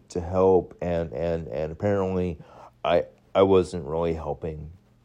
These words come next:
Um, and,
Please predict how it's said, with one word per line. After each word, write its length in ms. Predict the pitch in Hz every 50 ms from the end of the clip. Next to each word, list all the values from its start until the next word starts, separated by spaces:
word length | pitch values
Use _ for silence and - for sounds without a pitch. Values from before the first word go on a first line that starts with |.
| _ _ -
Um, 680 | 90 85 82 80 78 78 80 82 85 82 82 82 80 - - _ _ _ _ _ _ _ _ _ _ _ _ _ _ _ _ _ _ _ _ _ _ _ _ _ _ _ _ _ _ _ _ _ _ _ _ _ _ _ _ _ _ _ _ _ _ _ _ _ _ _ _ _ _ _ _ _ -
and, 640 | 123 127 120 117 110 107 104 104 101 101 98 - -